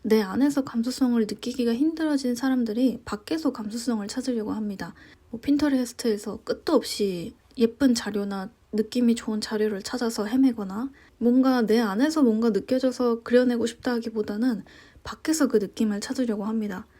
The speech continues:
그 느낌이 정확히 어떤 것인지부터 구체화할 필요가 있어요. 저 같은 경우에는 일상적인 배경을 그리면서도 어떤 환상적인 면이 꼭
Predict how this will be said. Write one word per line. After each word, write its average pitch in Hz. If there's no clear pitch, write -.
그 -
느낌이 254
정확히 220
어떤 285
것인지부터 240
구체화할 220
필요가 262
있어요. 170
저 240
같은 262
경우에는 254
일상적인 277
배경을 233
그리면서도 226
어떤 285
환상적인 330
면이 208
꼭 -